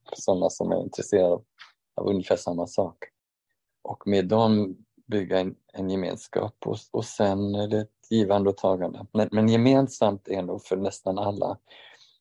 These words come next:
att de satsar mer på gemensamma ytor än i ett vanligt lägenhetshus. Och, och det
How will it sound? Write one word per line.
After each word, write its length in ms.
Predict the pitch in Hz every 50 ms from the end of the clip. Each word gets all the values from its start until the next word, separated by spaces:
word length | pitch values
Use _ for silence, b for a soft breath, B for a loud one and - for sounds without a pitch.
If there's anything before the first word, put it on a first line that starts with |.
| _ _
att 180 | - 95 - -
de 140 | 95 95
satsar 520 | 92 - - - 95 - - - - 98 95
mer 500 | 95 98 101 107 107 107 104 101 98 98
på 460 | 98 - - - 101 92 92 95 95 - _ _ _ _
gemensamma 680 | - 107 104 98 95 92 95 95 - - 92 90 90 -
ytor 640 | 127 98 85 - _ - - 110 117 123 131 127 _ _ _ _ _ _ _ _ _ _ _ _ _ _ _ _ _ _ _ -
än 440 | 107 101 95 95 92 95 95 95 92
i 40 |
ett 160 | 90 92 - -
vanligt 420 | 104 95 90 90 95 101 - -
lägenhetshus. 1160 | - 104 98 95 95 104 98 101 98 92 - - - 107 101 101 101 101 - - - - - _
Och, 320 | - - 101 - - -
och 60 | 95 95
det 200 | 92 - 95